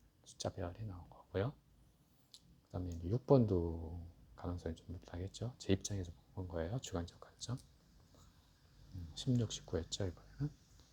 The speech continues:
이 십육에다가, 아, 이 더한 숫자가 나올 수도 있지만 십칠에 이를 더할 수도 있잖아요. 그죠? 십팔, 십구. 그래서, 음, 십육, 십구로 했고요. 십팔 옆에 십구,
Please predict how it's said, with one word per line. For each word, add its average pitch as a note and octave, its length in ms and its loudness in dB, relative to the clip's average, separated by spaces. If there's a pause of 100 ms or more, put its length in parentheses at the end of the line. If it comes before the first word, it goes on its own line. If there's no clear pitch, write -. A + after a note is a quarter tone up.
(180)
이 F2+ 60 -2
십육에다가, A#2+ 800 2 (600)
아, F#2 580 -6
이 G#2+ 240 6
더한 G2 240 4
숫자가 F2+ 320 -4
나올 F2+ 240 -2
수도 - 280 -12
있지만 A2+ 360 -4 (920)
십칠에 - 480 2
이를 F#2+ 200 6
더할 - 180 -8
수도 - 220 -8
있잖아요. - 340 -10
그죠? A2+ 160 -8
십팔, - 400 -10
십구. - 280 -8 (500)
그래서, - 280 -8 (960)
음, E2 120 -6 (540)
십육, F#2+ 360 -8
십구로 - 360 -10
했고요. F2+ 460 -8 (420)
십팔 - 340 -4
옆에 E2+ 240 -4
십구, - 280 -8